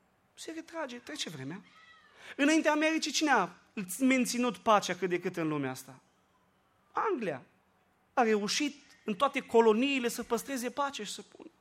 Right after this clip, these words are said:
Înaintea Angliei a fost Imperiul Roman. Înaintea Imperiul Roman, Imperiul Elen, Imperiul Otoman, toate au fost.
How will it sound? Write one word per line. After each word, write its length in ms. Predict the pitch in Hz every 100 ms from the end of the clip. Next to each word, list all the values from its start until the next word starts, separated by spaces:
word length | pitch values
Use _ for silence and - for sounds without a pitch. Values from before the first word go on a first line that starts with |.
| _ _ _ - - -
Înaintea 460 | 254 294 294 294
Angliei 280 | 294 311 302
a 40 |
fost 160 | 277 285
Imperiul 360 | 320 339 339 320
Roman. 520 | 330 349 339 214 - _ _ _ _ -
Înaintea 360 | 262 254 262
Imperiul 260 | 254 262 262
Roman, 240 | 262 269
Imperiul 280 | 269 277 285
Elen, 220 | 294 311
Imperiul 280 | 254 262 277
Otoman, 420 | 277 302 330 294
toate 220 | 294 415 392
au 60 |
fost. 340 | - 359 220